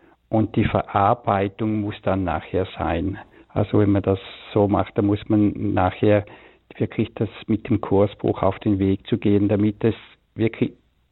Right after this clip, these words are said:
verinnerlicht wird, damit es ein, wirklich ein, ein, ein neues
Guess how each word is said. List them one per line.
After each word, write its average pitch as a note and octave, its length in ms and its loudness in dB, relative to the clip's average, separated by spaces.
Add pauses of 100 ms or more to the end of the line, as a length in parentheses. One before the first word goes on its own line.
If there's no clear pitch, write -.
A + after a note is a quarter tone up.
(200)
verinnerlicht A#2+ 800 2
wird, F#2+ 280 -4
damit G2 300 -4
es G#2 160 -6
ein, G2 280 0 (960)
wirklich A#2 280 0
ein, G#2+ 280 4 (360)
ein, G#2+ 320 -2
ein G#2+ 220 -2
neues G#2 320 2